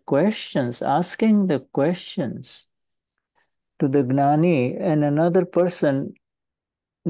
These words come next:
doesn't ask the questions at all, is not, has not received the Gnan Vidhi and does not know what to ask, there is nothing.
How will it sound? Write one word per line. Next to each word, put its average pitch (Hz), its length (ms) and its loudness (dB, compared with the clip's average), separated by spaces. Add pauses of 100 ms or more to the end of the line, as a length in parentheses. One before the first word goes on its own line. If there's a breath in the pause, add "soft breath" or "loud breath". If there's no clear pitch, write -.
(320)
doesn't 220 500 2
ask 147 360 0
the 143 100 0
questions 151 520 -2
at 147 160 0
all, 143 220 2
is 135 220 -2
not, 170 320 0 (320)
has 139 280 -2
not 175 320 -2
received 156 460 2
the 151 80 2
Gnan 147 340 0
Vidhi 151 360 2
and 135 160 -4
does 151 180 4
not 151 320 2
know 196 220 4
what 147 340 2
to 143 140 4
ask, 123 340 -2 (1300 loud breath)
there 165 200 2
is 123 200 0 (160)
nothing. 143 1000 -2